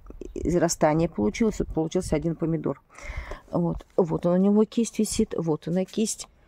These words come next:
Э, куст примерно метр пятьдесят в высоту, но выше вот жара. Не притянила я эту стенку. И вот они, верхние две кисти, вон просто-напросто у него сгорели. Уже здесь помидоров не будет. И вот кисть тоже сгорела. То есть потенциал был гораздо больше, но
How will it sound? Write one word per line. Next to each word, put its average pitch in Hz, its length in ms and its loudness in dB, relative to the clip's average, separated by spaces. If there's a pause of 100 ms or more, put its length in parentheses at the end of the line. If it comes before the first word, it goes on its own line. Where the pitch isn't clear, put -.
(420)
Э, 180 180 0
куст - 300 0
примерно 185 460 2
метр 180 400 2 (200)
пятьдесят 180 340 -2
в - 40 -10
высоту, 190 440 0
но 190 160 2
выше 202 320 0
вот 170 200 0 (260)
жара. 185 420 0 (920)
Не 170 140 0
притянила 190 480 0
я 175 220 2
эту 160 180 -4
стенку. 165 580 -2 (200)
И 175 100 -2
вот 175 180 -2
они, 175 220 0
верхние 165 380 0
две 151 160 -4
кисти, - 400 -6
вон 165 240 0
просто-напросто 160 720 -6
у - 20 0
него 156 200 0
сгорели. 151 500 0 (400)
Уже 165 160 -4
здесь 165 220 -4
помидоров - 480 -6
не 180 80 0
будет. 147 220 -2
И - 20 0
вот 160 180 -2
кисть - 220 -10
тоже 147 240 -4
сгорела. 151 400 -2 (340)
То - 60 0
есть 175 120 0
потенциал 180 540 4
был 170 180 4
гораздо 165 440 2
больше, 220 480 2
но 196 360 2